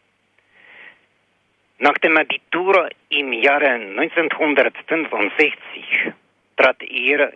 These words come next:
ins Priesterseminar Warschau ein. Leider wurde er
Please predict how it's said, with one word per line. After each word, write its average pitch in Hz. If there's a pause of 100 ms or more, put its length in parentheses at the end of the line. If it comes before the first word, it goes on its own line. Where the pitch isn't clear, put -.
ins -
Priesterseminar 110
Warschau 101
ein. 82 (960)
Leider 117 (460)
wurde 135 (100)
er 147